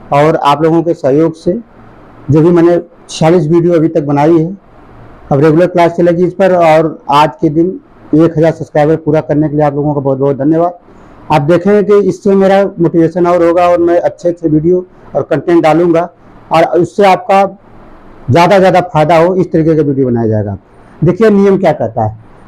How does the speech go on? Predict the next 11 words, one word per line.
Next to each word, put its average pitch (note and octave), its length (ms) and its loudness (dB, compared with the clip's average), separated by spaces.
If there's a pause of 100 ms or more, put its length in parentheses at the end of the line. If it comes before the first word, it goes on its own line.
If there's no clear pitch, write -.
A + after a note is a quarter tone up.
(160)
पृथक्करण G#3+ 540 0
का G3 160 0
नियम। B2 340 0 (640)
आप F#3 200 2
लोग G#3+ 300 2 (320)
बारह D#3 380 2
के - 460 -6
सिलेबस E3+ 360 2
में F#3 140 2
जब F3 140 0
ये F3+ 140 2